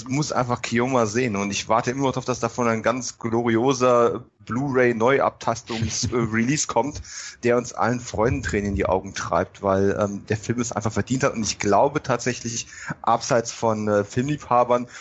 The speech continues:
äh, Podcast-Betreibern und Ähnlichem, <laughs> ist der in der Öffentlichkeit halt einfach gar nicht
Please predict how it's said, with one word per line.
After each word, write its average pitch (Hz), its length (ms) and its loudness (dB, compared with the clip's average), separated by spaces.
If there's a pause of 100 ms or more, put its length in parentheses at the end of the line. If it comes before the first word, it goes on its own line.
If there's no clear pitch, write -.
(140)
äh, 107 280 4 (160)
Podcast-Betreibern 117 1000 -2
und 107 160 0
Ähnlichem, 123 680 0 (140)
<laughs> - 380 -8
ist - 200 -2
der 135 120 6
in 127 80 2
der 120 80 4
Öffentlichkeit 131 560 -2
halt 123 260 2
einfach 120 340 -2 (140)
gar 190 200 2
nicht 131 240 -6